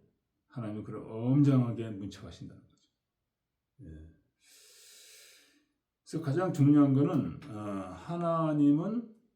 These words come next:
어, 그렇게 긍휼 가운데 우리를 용서하시다는 걸 깨달아요. 그의 죄값이 뭐냐? 예수님께서 십자가에 달릴 정도로 그렇게 중한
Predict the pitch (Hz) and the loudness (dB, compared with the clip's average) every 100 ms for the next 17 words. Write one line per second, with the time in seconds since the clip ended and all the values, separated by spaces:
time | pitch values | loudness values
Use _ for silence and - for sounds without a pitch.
0 | _ 101 92 95 - - 220 214 233 - | _ -16 -16 -16 -14 -4 -2 -2 -2 -2
1 | - 160 160 143 131 123 123 143 131 123 | 0 2 6 6 4 2 0 -2 -2 -4
2 | 117 104 107 120 98 - 107 101 87 - | -6 -6 -8 -8 -10 -12 -14 -12 -14 -14
3 | 127 - - _ _ _ _ _ _ _ | -14 -14 -20 _ _ _ _ _ _ _
4 | _ _ 131 - _ _ _ _ _ _ | _ _ -20 -20 _ _ _ _ _ _
5 | _ _ _ - 185 220 143 - 143 175 | _ _ _ -10 0 2 2 2 4 4
6 | 185 170 165 135 170 135 131 127 - 127 | 2 0 0 -2 0 0 0 -6 0 0
7 | 131 90 - _ _ _ _ _ _ _ | 0 -4 -14 _ _ _ _ _ _ _
8 | _ _ _ _ 170 196 214 202 214 - | _ _ _ _ 2 2 2 -4 -6 -6
9 | - _ 254 233 233 214 165 185 180 202 | -12 _ -4 -2 -4 -4 -2 -2 -2 -4
10 | 185 170 165 220 - - - 214 - - | -2 -2 -2 -4 -8 -12 -8 -8 -8 -14
11 | - 180 190 156 - | -8 -2 2 2 0